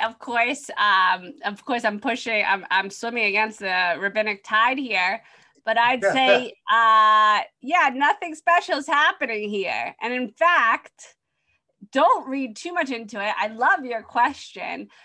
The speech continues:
Speaker 1: but the fact that she refers, uh, she refers to the baby as Zeh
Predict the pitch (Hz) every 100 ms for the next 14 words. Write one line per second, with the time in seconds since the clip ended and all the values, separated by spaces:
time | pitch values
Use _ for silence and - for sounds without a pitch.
0 | _ 214 226 254 - 254 262 392 294 262
1 | - 233 220 220 214 _ 247 302 277 233
2 | 226 214 _ - 208 185 165 160 135 80
3 | _ _ _ _ _ _ - 254 247 -
4 | 247 254 294 311 - 311 233 208 208 330
5 | 403 247 208 190 196 180 165 175 240